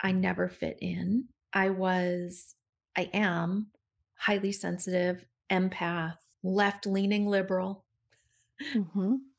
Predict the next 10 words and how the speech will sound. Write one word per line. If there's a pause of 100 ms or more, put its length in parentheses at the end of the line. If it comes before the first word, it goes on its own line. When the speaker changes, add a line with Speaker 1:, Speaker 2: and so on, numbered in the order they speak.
(140)
Speaker 1:
And
I
was
in
a (120)
very,
very
different (120)
environment. (600)
Speaker 2:
Mm-hmm.